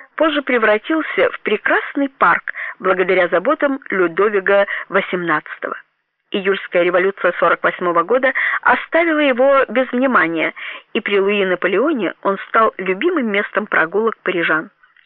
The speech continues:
Здесь, и в особенности по берегам Сены, постоянно можно было встретить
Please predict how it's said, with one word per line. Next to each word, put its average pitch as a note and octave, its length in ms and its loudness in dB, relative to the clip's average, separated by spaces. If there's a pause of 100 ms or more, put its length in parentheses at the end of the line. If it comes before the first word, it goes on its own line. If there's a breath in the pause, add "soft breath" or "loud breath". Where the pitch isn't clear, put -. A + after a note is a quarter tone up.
Здесь, F#3+ 340 -4 (380 loud breath)
и A#3 100 0
в A3+ 40 4
особенности A3+ 760 0
по - 160 0
берегам F3+ 440 0 (120)
Сены, D4 320 -2 (260 loud breath)
постоянно D#4+ 540 0
можно G3+ 300 0
было F#3 200 2
встретить B3+ 500 -4